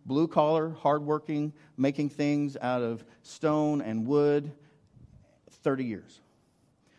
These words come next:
But there's that decision point when the Spirit calls him to be baptized, to humble himself,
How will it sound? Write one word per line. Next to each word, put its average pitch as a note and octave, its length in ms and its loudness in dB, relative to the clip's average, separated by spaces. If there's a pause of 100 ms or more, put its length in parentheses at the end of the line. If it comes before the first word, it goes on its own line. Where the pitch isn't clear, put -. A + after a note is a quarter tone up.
But A#2 120 -10
there's A#2+ 180 -4
that A#2+ 140 -2
decision A#2+ 420 -8
point - 300 -14 (1000)
when A#2+ 100 -2
the A#2 80 -2
Spirit C3 380 -4
calls C#3+ 340 -2
him G#2+ 300 -8 (420)
to - 80 -16
be A2 100 -4
baptized, G#2+ 540 -4
to B2+ 80 -4
humble D3 240 -2
himself, - 420 -10